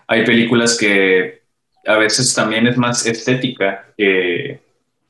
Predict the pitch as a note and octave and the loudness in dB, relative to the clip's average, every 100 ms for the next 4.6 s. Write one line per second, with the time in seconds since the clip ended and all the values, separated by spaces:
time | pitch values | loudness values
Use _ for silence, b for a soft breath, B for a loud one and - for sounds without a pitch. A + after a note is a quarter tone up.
0 | _ - G2+ G#2+ A2 A2 G#2 G2+ A#2 A#2+ | _ -10 -2 2 2 0 -4 -2 -2 -2
1 | A2 G#2 G2 G2 G2 G#2 - - C#3+ C#3 | 0 0 2 2 0 -2 -2 0 0 2
2 | A#2 A#2 A2 A2 - A#2 A2 A2+ A2 A#2+ | 2 2 2 0 2 2 2 2 2 2
3 | B2+ B2 A#2+ C3 B2+ A#2 F#2+ G#2+ G2+ - | 0 -2 -2 0 0 0 -4 -8 -8 -12
4 | - - G#2+ G#2 - - | -14 -6 -6 -4 -6 -8